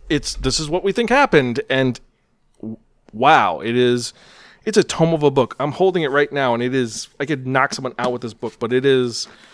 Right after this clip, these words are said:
truly one for the ages. It's a book which is very different and very cool. The fact that it has the French doors and opens up to some of the most iconic scenes from the manga. The front opens up to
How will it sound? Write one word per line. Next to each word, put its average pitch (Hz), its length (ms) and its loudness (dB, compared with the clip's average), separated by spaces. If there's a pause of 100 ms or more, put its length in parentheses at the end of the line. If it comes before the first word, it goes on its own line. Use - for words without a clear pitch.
(260)
truly 277 400 -4
one 185 360 0
for 165 240 -6
the 151 220 -8
ages. - 800 -8 (640)
It's - 100 -6
a 143 60 -2
book 202 200 4
which 180 140 0
is 147 140 -2
very 139 260 0
different 131 460 -4
and 120 180 -6
very 127 340 -2
cool. 120 440 -6
The 117 100 -8
fact 160 220 0
that 165 60 -2
it - 20 0
has 135 120 -2
the 127 60 -14
French 139 300 -2
doors 123 300 2
and 127 120 -8
opens 123 260 -4
up 131 140 -4
to - 100 -14
some 131 220 -6
of 123 60 -6
the 120 100 -6
most 120 300 -4
iconic 139 640 -4 (420)
scenes 156 420 -4
from 139 220 -2
the 127 80 -2
manga. 123 360 -2
The 110 100 -10
front 147 400 -4
opens 131 300 -6
up 120 220 -2 (460)
to 127 320 -2